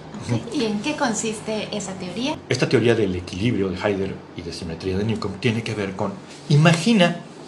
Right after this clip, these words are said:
Speaker 2: a una persona A y a una persona B como si fueran unidas por una línea recta, que es la base de un triángulo.
Speaker 1: Ok.
Speaker 2: Ajá.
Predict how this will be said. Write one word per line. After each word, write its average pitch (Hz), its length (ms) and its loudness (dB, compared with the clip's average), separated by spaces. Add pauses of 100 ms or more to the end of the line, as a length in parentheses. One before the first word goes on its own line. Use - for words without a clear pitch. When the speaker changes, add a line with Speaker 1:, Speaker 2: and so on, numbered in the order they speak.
(380)
Speaker 2:
a 117 100 4
una 127 260 2
persona 104 480 0
A 202 220 4 (760)
y 113 60 0
a 101 80 2
una 113 320 2
persona 101 460 -2
B 143 220 0 (920)
como 120 180 -2
si 120 120 -4
fueran 143 460 4
unidas 131 360 2
por 110 220 -2
una 107 480 2
línea 113 600 2 (260)
recta, 95 400 -2 (120)
que 110 120 2
es 104 100 2
la 117 80 4
base 98 300 4
de 95 100 -2
un 110 100 -2
triángulo. 143 420 4 (200)
Speaker 1:
Ok. - 80 -10 (480)
Speaker 2:
Ajá. 165 200 -2